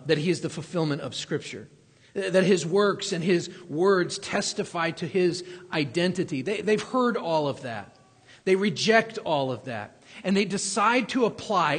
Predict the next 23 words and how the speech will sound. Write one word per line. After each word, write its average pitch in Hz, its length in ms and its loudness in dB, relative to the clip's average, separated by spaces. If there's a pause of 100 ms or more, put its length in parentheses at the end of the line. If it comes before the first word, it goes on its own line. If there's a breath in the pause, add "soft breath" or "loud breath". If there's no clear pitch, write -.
anti-blasphemy 196 1200 0
law 131 480 0 (220 loud breath)
to 180 100 -2
put 220 240 -2
him 202 140 2
to 190 120 -2
death. 135 400 -2 (800 loud breath)
And 165 140 -8
so 208 100 4
Leviticus 208 540 2
twenty-four 202 540 -2
sixteen 180 600 -2
is 156 180 -6
their 180 260 0
excuse - 800 -4 (200 loud breath)
for 165 140 -4
stoning 190 600 0
him. 120 280 -6 (760 soft breath)
They 156 140 -2
don't 233 220 0
quote 226 380 4
it 214 180 4
outright, 151 600 0